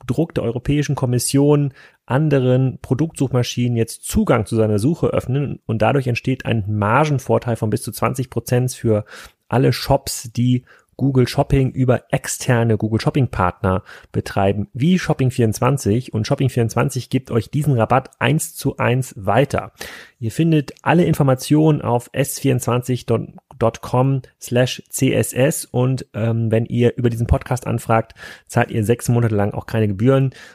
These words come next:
Das ist für all diejenigen, die sowieso Google Produktsuche Traffic bekommen, ähm, eigentlich ein No-Brainer. Da kann man sich diese zwanzig Prozent Marge nochmal einstecken und weil ich dort angefangen habe, dort alle Leuten,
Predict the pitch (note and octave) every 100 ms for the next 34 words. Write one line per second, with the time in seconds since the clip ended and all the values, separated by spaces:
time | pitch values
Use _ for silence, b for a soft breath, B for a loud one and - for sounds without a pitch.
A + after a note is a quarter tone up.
0 | B A2+ A#2+ - B2 - A#2+ C3+ C3 C#3
1 | C3 A#2+ A#2+ A2 A2+ A2+ A2 A2 G#2+ F3
2 | F#3+ A2 G#2 - A2 G#2+ B2+ F3 C#3+ C#3
3 | B2+ B2+ A#2+ - B2 B2+ - - C3+ B2
4 | - A#2 A2+ A2+ - B B B B -
5 | B2 C3 - A#2 - - A2 - B2 D#3
6 | F#3 E3 - A#2 A2+ A2+ A2+ A2+ A2 -
7 | G2+ B2 A#2+ G#2+ B2 G#2+ F#2+ F#2 A2 D3+
8 | - G#2+ A2+ A2+ - A2+ A2 - G#2 G2+
9 | - - G#2+ G#2 G2+ G#2 G#2+ G2+ G2+ G2+
10 | B2 - A#2+ C3 - E3 G3+ - - B
11 | B B - G2 A#2 B2 D3+ - B2+ -
12 | A#2 A2+ A2+ A2+ - A2 A2+ G#2+ - A2